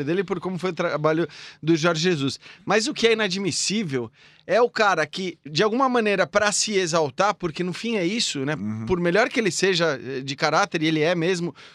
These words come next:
Speaker 1: todos os relatos dão conta disso. Cara, a hora que o cara fala que,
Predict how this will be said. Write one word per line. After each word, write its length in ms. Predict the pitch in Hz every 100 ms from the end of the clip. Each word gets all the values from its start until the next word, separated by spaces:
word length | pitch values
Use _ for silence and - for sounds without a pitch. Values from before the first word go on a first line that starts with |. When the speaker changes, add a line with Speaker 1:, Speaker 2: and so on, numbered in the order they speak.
| -
Speaker 1:
todos 220 | 196 170
os 100 | 185
relatos 540 | - 156 165 175 170
dão 160 | 139 160
conta 300 | 143 156 143
disso. 260 | 131 226 - - - _
Cara, 320 | - 285 190
a 120 | - 208
hora 120 | 370
que 100 | -
o 40 |
cara 220 | 320 302 208
fala 460 | - 170 160 135
que, 320 | - 170 151